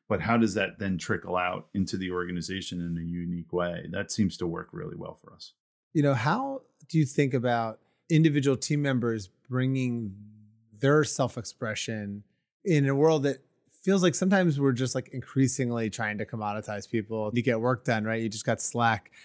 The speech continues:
Speaker 2: beeping at you all day and, you know, uh,
Speaker 1: Yeah.
Speaker 2: twenty Zoom calls. Like, what opportunities do you provide for employees to kind of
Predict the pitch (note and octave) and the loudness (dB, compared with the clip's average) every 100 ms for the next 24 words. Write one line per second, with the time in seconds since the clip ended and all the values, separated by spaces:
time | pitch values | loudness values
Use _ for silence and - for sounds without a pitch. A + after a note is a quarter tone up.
0 | _ - C#3+ C3 C#3 B2+ A#2+ A2+ A#2 A#2 | _ 0 2 4 2 2 2 0 -2 0
1 | A2+ A2 A2 A2 A2 G#2+ A2 A#2 A2 G#2 | 0 -2 -2 0 -2 -2 -4 -4 -4 -2
2 | G2+ D#2+ - - - B2+ A#2+ A#2 A#2 A2+ | -2 -4 -6 -14 -4 0 2 2 -2 -4
3 | G#2+ B2+ C3 B2+ G#2+ G#2 G2+ A2 G#2+ _ | 0 2 2 2 0 0 -4 -4 -6 _
4 | - - _ _ - E3 F3+ G#3 F3 D3 | -20 -20 _ _ 2 6 6 4 0 0
5 | D3+ D#3+ D3+ D3 C#3+ B2+ - C3 C3 C3 | -2 0 2 4 2 0 -2 0 2 2
6 | A#2+ A#2+ A#2 A2 - A#2+ A2 G#2 - C3+ | 2 4 2 0 -2 -2 -2 -4 -2 2
7 | C#3+ B2 A2 - A2+ A2+ G#2 G#2 | 4 2 0 -6 -8 -8 -8 -12